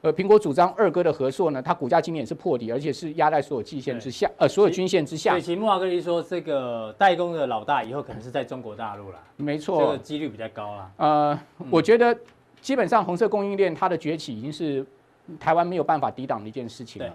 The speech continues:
Speaker 1: 好，所以说这个我也只能讲到这边了。
Speaker 2: 嗯哼。
Speaker 1: 好，那，那回过头来，我认为比较有机会的是什么呢？
Speaker 2: 嗯。
Speaker 1: 是台积电的盟友群。
Speaker 2: 是。
Speaker 1: 那等一会儿呢，我会在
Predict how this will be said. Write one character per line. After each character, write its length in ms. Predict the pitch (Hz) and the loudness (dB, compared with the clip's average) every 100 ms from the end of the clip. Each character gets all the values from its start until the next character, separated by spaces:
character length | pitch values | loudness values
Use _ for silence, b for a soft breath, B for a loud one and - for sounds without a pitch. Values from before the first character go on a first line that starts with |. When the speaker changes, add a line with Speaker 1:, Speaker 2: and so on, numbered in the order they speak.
| _ | _
Speaker 1:
好， 100 | 120 | -10
所 140 | 104 208 | 2 2
以 20 | |
说 140 | 202 | 4
这 100 | 196 | 2
个 160 | 220 151 147 - | 4 2 -2 -4
我 120 | 180 | 0
也 60 | 190 | 0
只 100 | 160 | 0
能 120 | 143 | -2
讲 120 | 147 | -2
到 140 | 127 143 | -2 -2
这 100 | 139 | -2
边 220 | 135 127 | -4 -6
了。 80 | 170 | -6
Speaker 2:
嗯 60 | 185 | -8
哼。 100 | 185 _ | -12 _
Speaker 1:
好， 160 | 160 143 | 0 2
那， 160 | 240 - b b b - | 2 -4 b b b 2
那 160 | 269 | 2
回 240 | - - 226 | 4 2 4
过 200 | 311 208 | 2 2
头 200 | - 175 | 2 4
来， 120 | 180 | 4
我 160 | 160 | 4
认 300 | 131 262 226 | 4 6 6
为 140 | 139 131 | 4 -2
比 100 | 117 | 2
较 140 | 185 | 2
有 120 | 170 | 4
机 220 | 117 - 175 | 0 -2 0
会 160 | 185 | 0
的 80 | 135 | 0
是 100 | 156 | -4
什 160 | - 98 | -10 -12
么 120 | 104 | -10
呢？ 100 | 127 | -8
Speaker 2:
嗯。 40 | 160 | -4
Speaker 1:
是 100 | 185 | -4
台 220 | - 147 | 0 0
积 160 | 185 | 0
电 160 | 190 170 | 0 2
的 80 | 123 | 2
盟 240 | 120 131 | 0 0
友 180 | 160 113 | 2 0
群。 340 | - - 101 95 - | -2 -12 -12 -14 -16
Speaker 2:
是。 160 | - | -8
Speaker 1:
那 180 | 156 220 - | -2 -2 0
等 120 | 156 | 0
一 120 | 190 269 | 0 4
会 140 | 233 | 4
儿 60 | 156 | 4
呢， 140 | 170 | 2
我 160 | 160 123 | 2 2
会 180 | 208 | 2
在 380 | 175 190 156 135 | 4 4 4 2